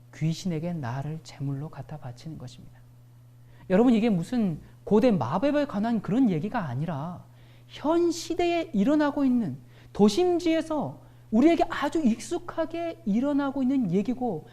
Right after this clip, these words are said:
심령술사 같은 이들만의 이야기가 아니라 지극히 평범하게 사는 내 주변의 사람들이 접하고 있는 일종의 신내림입니다.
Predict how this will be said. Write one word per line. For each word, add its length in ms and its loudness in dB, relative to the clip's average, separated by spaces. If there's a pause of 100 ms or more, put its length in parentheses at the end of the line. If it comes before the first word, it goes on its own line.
(180)
심령술사 1040 -2
같은 340 -2
이들만의 720 -2
이야기가 400 -2
아니라 280 -8 (320)
지극히 420 -4
평범하게 760 -4
사는 340 -6 (240)
내 380 2
주변의 460 -2
사람들이 600 -6
접하고 680 -6
있는 380 4 (260)
일종의 760 -4 (300)
신내림입니다. 1080 -2